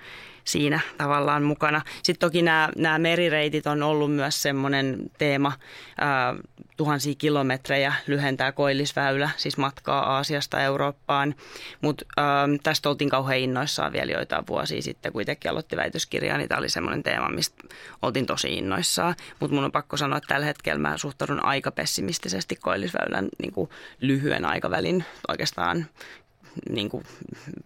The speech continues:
keskipitkänkin aikavälin tulevaisuuden näkymiin, että ne on niin tähtitieteelliset ne siellä seilaamisen kustannukset, ja siihen liittyy myös paljon riskejä. Et se on ehkä semmoinen, mikä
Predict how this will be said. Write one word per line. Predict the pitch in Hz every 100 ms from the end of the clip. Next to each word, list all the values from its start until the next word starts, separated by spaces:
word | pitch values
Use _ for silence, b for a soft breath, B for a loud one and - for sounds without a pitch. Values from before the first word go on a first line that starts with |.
| -
keskipitkänkin | 131 - 139 127 139 151
aikavälin | 98 151 160 156 147
tulevaisuuden | - 78 95 - - -
näkymiin, | - - 196 - - - B B
että | - -
ne | 131
on | 127
niin | 139 120 - - -
tähtitieteelliset | 127 - 135 110 - - 165 160
ne | 175
siellä | 156 - -
seilaamisen | - - - 58 - -
kustannukset, | - 175 - - - - 185 B B
ja |
siihen | 196 170
liittyy | 143 - 92
myös | - -
paljon | - - -
riskejä. | - - 214 208 185 B B B B B
Et | 147
se | -
on | -
ehkä | - -
semmoinen, | - - - - - -
mikä | - -